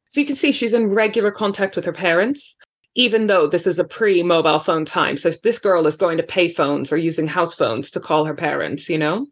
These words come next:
Richard drove her and Brenda Boozer back to their cars at the shopping center. And then Shari drove home, which was about ten miles out of Lexington.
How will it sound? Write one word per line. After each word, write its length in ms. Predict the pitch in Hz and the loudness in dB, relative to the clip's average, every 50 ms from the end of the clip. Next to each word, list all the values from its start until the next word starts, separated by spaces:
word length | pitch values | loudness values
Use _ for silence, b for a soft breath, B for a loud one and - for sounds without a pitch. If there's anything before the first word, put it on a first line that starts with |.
| _ _ _ _ - | _ _ _ _ -6
Richard 400 | 196 226 233 233 - 262 226 - | -2 0 0 0 2 0 0 0
drove 280 | - 202 175 170 180 - | 2 2 2 2 2 0
her 260 | - 226 208 214 226 | 0 2 2 2 2
and 180 | - - 202 180 | 2 0 -2 0
Brenda 300 | - 190 190 196 196 175 | 2 2 2 2 0 0
Boozer 320 | - 180 175 170 - 175 | 0 0 0 0 0 -2
back 240 | 170 185 175 190 - - | 0 0 0 -2 -2 -4
to 80 | - | -2
their 160 | 175 185 165 | 0 0 0
cars 460 | 160 - - 190 170 175 208 262 262 - | -2 -2 0 2 4 4 4 2 2 0
at 100 | 180 - | -2 -2
the 60 | 175 | -2
shopping 420 | - - 190 170 175 190 185 185 | -2 0 0 0 0 -2 -4 -4
center. 580 | - - - 196 208 202 - 262 285 349 370 - _ _ _ _ _ _ - | -6 -4 -2 -2 -2 0 0 0 0 0 -2 -6 _ _ _ _ _ _ -2
And 120 | 208 220 | 0 2
then 120 | 214 208 208 | 2 2 2
Shari 380 | 208 - - 190 196 202 202 | 0 0 2 4 4 4 2
drove 320 | 202 202 196 180 175 175 - | 2 2 2 2 2 2 0
home, 400 | - 170 139 147 - 165 156 156 - | 0 0 0 0 -2 -6 -10 -8 -6
which 180 | 175 170 - | -6 -4 -2
was 100 | 190 170 180 | -2 -2 0
about 240 | 165 175 - - | 0 0 0 -2
ten 240 | - - 214 196 196 | -2 0 0 2 2
miles 360 | 190 180 175 170 165 170 170 - - | 4 4 4 4 4 2 2 0 0
out 200 | 170 170 - - | 0 0 0 0
of 100 | 160 165 | 0 0
Lexington. 640 | 151 139 - - - 156 151 - 156 131 139 160 | 0 -2 -2 -4 -6 -6 -4 -4 -4 -6 -6 -8